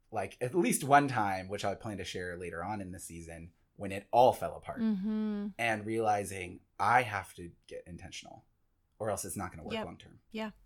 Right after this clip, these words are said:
Speaker 1: It's just, especially being in ministry,
Speaker 2: Mm.
Speaker 1: like, it's just not gonna work
Speaker 2: Nope.
Speaker 1: if I don't get intentional about myself and what I need.
Speaker 2: Yes.
Speaker 1: And, um, it's one of the things where if any of you are listening and you're like, "Josh doesn't text me as much as he used to,"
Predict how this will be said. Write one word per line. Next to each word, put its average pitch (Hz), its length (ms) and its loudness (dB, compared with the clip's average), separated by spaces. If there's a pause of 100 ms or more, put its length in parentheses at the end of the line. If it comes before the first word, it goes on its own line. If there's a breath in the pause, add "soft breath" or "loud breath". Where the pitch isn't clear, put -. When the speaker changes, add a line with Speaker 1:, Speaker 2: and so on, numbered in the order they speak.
(280)
Speaker 1:
It's 95 120 -10
just, 95 220 -10
especially 139 420 2
being 113 160 -2
in 95 80 -6
ministry, 117 580 -8 (400 soft breath)
Speaker 2:
Mm. 208 180 -6 (280)
Speaker 1:
like, 101 280 -2
it's 107 120 -6
just 110 140 -6
not 104 140 -2
gonna 85 120 -8
work - 280 -12
Speaker 2:
Nope. 208 200 -8 (720)
Speaker 1:
if 113 160 -2
I 104 140 6
don't 101 140 -4
get 98 120 -6
intentional 92 400 -10
about 82 180 -8
myself 104 460 -8
and 95 140 -10
what 87 180 -8
I 92 140 -8
need. 127 280 -6
Speaker 2:
Yes. 202 680 -14
Speaker 1:
And, 98 500 -6 (140)
um, 87 320 -4
it's 123 140 -2
one 160 120 12
of 180 60 8
the 160 80 8
things 135 240 2
where 113 240 8
if - 100 0
any 170 200 4
of 165 100 -4
you 104 140 0
are 92 80 2
listening 101 540 -2
and 101 120 -4
you're 98 100 -4
like, 95 160 -2
"Josh 139 300 2
doesn't 110 220 -4
text - 300 -6
me 92 140 -4
as 85 140 -6
much 87 180 -8
as 90 100 -8
he 85 120 -10
used 113 220 -2
to," 90 180 -4